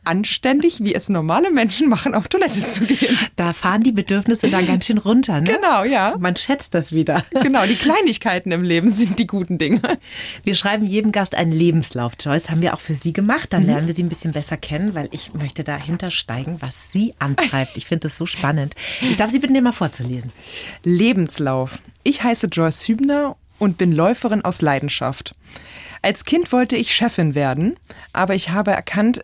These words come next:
Speaker 1: dass mir die Herausforderungen auf der Strecke mehr liegen als die in der Bürowelt. Mit meinem ersten Halbmarathon wurde aus dem Hobby eine Berufung. Dass meine Deutschlandumrundung so viele Menschen begeistert hat, hat mich selbst überrascht.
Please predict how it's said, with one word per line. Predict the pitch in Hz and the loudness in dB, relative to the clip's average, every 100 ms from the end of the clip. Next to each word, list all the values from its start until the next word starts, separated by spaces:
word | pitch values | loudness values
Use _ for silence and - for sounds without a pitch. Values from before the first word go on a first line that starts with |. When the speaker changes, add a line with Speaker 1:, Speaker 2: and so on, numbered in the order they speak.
| - | -6
Speaker 1:
dass | 190 - | -4 0
mir | 175 | 0
die | 170 | 2
Herausforderungen | 156 151 190 240 - 196 185 175 | 0 0 -2 -2 -2 -2 -2 -4
auf | 165 | -4
der | - 160 | -2 -2
Strecke | - 175 190 202 180 | -4 -2 -2 0 2
mehr | 170 202 | 4 2
liegen | 170 165 165 240 - - - - | 2 0 0 0 -2 -14 -8 -4
als | 208 - | -2 -2
die | 226 277 | 0 2
in | 233 | 2
der | 254 | 0
Bürowelt. | 247 269 220 139 131 - - - - - - - - | 0 2 2 2 -2 -6 -10 -18 -20 -20 -20 -12 -4
Mit | 208 | 0
meinem | 208 226 | 2 2
ersten | 214 254 277 - 240 | 2 0 0 0 2
Halbmarathon | 202 254 226 180 196 - 214 226 185 | 2 2 2 0 -2 0 0 2 2
wurde | 208 - | 0 0
aus | - | 0
dem | 175 147 | 0 2
Hobby | 190 202 - | 0 0 2
eine | 175 | 2
Berufung. | 175 151 147 - 127 135 - - - | 2 0 -2 -2 -4 -6 -10 -20 -4
Dass | 196 190 | -2 2
meine | 170 165 | 2 2
Deutschlandumrundung | 180 240 - 214 180 180 160 165 156 156 | 2 2 0 -2 0 0 2 0 -2 -2
so | 196 | -2
viele | 262 240 190 | 0 0 2
Menschen | 196 208 190 | 2 0 0
begeistert | 170 170 196 - 165 - | -2 0 0 0 -4 -2
hat, | 170 - - - - | -4 -4 -14 -20 -8
hat | 220 | 0
mich | 233 - | 0 2
selbst | 240 - 156 | 0 0 -2
überrascht. | 147 120 139 - | -2 0 -2 -4